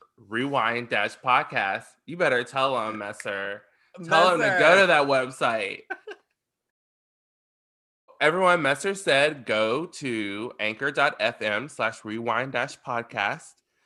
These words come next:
Speaker 1: to listen to an episode. You can send us a message from the website. Um, you can also see all the different platforms we're on, whether it be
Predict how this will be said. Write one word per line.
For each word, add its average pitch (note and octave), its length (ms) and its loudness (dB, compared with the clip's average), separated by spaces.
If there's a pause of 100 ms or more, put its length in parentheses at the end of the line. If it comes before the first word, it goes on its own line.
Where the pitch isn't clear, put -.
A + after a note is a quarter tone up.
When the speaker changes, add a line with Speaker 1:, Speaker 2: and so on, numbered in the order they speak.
(500)
Speaker 1:
to A#2 580 -6 (260)
listen G2+ 420 -16
to G2+ 200 -16
an D#2+ 140 -14
episode. D#3 680 -6
You B2+ 100 -12
can G#2+ 220 -14
send A2+ 240 -10
us A2 180 -10
a G#2 60 -10
message A#2+ 580 -10
from E3 220 -12
the D#3+ 100 -10
website. D3 1000 -10 (440)
Um, G#2 460 -4
you A#2+ 260 -10
can B2+ 220 -6
also D#3+ 500 -8
see C#3 340 -8
all A2+ 320 -6
the C#3 120 -10
different F3 340 -14
platforms C#3+ 720 -12
we're C#3 160 -14
on, B2+ 520 -6
whether A2+ 340 -6
it - 120 -14
be G#2+ 400 -12